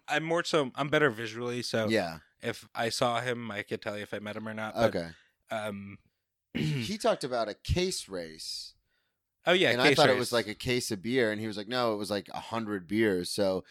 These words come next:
Speaker 2: what, what's a keg race? Is that the same kinda
Speaker 1: So, um, case Race was, tha-, those are fun. I don't know what the hundred one was, but there was a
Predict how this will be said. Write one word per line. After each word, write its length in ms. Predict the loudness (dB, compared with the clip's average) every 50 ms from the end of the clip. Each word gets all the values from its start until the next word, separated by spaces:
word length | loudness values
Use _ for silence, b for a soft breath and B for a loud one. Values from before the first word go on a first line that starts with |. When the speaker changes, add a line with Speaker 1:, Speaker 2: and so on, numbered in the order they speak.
| B B B B
Speaker 2:
what, 360 | 4 4 4 4 2 -2 0 2
what's 200 | 2 2 2 0
a 60 | -4
keg 260 | -2 2 2 2 4
race? 260 | 2 0 -2 -2 -4
Is 60 | -2
that 140 | -2 -2 0
the 60 | 0
same 200 | -2 -2 -2 -2
kinda 500 | 0 -2 -2 0 0 2 0 0 0 -2 -6
Speaker 1:
So, 560 | -4 2 4 6 6 8 6 6 4 2 -2 _ _
um, 680 | 6 8 10 10 10 10 8 6 2 -4 -8 -8 -10 -12 -16 _ _ _ 0
case 280 | 2 4 4 4 4
Race 300 | 2 4 2 2 2 0
was, 300 | -4 -4 -4 -6 -6 -10 -12 -16 _ _ -8
tha-, 300 | -4 -2 -2 -2 -2 -4 -6
those 240 | -8 -6 -6 -6 -6
are 80 | -6 -8
fun. 640 | -6 -6 -4 -4 -4 -6 -8 -10 -12 -12 -14 -18 _ -20 _ -14 -8
I 80 | -6 -4
don't 120 | -4 -2
know 140 | -4 -4 -4
what 140 | -6 -6 -6
the 100 | -6 -6
hundred 360 | -6 -8 -6 -4 -4 -4 -4
one 460 | -6 -8 -10 -10 -10 -12 -14 -16 -18 -18 -14
was, 260 | -12 -10 -10 -10 -10
but 260 | -6 -6 -6 -6 -6 -10 b b b b b b b b b b
there 140 | 4 4 4
was 180 | 4 2 2 2
a 380 | 2 2 2 0 0 -2 -4